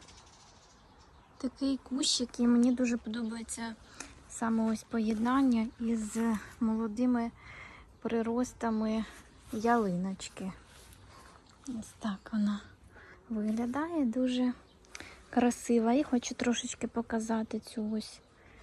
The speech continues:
клумбочку з цієї сторони. Не показувала. Тут у мене ось такий, е, ялівець, звичайний козацький, але я його ось так, е, стрижу такими хвильками, можна сказати.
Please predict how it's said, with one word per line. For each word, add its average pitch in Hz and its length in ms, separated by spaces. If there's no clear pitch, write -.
клумбочку 311 800
з - 80
цієї 262 440
сторони. 247 680
Не 240 220
показувала. 226 840
Тут - 240
у 226 40
мене 220 260
ось 220 220
такий, 220 480
е, 220 200
ялівець, 240 760
звичайний 269 720
козацький, 254 640
але 254 280
я 233 140
його 220 400
ось 226 120
так, 208 240
е, 202 260
стрижу 254 520
такими 233 560
хвильками, 233 840
можна 285 360
сказати. 247 800